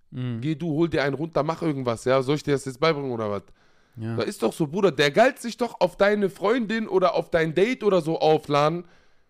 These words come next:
Speaker 2: Er geilt sich auf sie auf. "Äh, Wallah, mach die klar. Äh, der sabbert schon, hat Schaum vor dem Ohren im Land. Du bist doch hier, du bist derjenige, der die doch am liebsten klar machen will, du Opfer."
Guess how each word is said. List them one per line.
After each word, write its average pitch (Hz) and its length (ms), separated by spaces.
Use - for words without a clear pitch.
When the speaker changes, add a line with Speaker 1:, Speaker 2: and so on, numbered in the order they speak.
Speaker 2:
Er 160 140
geilt 220 260
sich 202 160
auf 214 200
sie 185 200
auf. 202 260
"Äh, - 260
Wallah, - 240
mach 127 140
die 113 160
klar. - 280
Äh, 147 220
der 143 160
sabbert 175 340
schon, 135 180
hat 139 140
Schaum 170 220
vor 160 140
dem 143 140
Ohren 139 200
im 135 100
Land. 139 220
Du 185 80
bist 190 240
doch 151 80
hier, 139 180
du 123 260
bist 196 220
derjenige, 156 380
der 127 140
die 123 100
doch 117 140
am 110 200
liebsten 131 300
klar 127 200
machen 117 300
will, 107 80
du 107 160
Opfer." 104 420